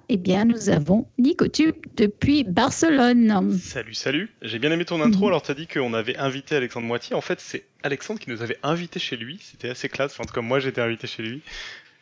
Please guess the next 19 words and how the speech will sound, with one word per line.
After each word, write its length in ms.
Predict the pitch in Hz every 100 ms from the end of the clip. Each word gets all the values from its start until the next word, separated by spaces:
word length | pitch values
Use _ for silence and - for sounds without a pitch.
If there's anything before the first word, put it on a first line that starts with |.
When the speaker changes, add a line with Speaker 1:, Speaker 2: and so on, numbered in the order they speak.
| -
Speaker 2:
Et 80 | 123
j'ai 120 | 120
eu 100 | 123
la 100 | 117
chance 360 | - 165 156
de 80 | 139
voir 360 | 120 127 139 135
son 140 | 135
appartement 440 | 123 117 - 139 139
avec 100 | 120
des 100 | 117
bouquins 320 | 127 131 139
partout 380 | - 135 - 160
par 220 | 135 -
terre. 220 | 135 131
Ça 120 | -
m'avait 200 | 104 113
beaucoup 260 | 113 131 131
impressionné. 520 | 120 - 117 120 110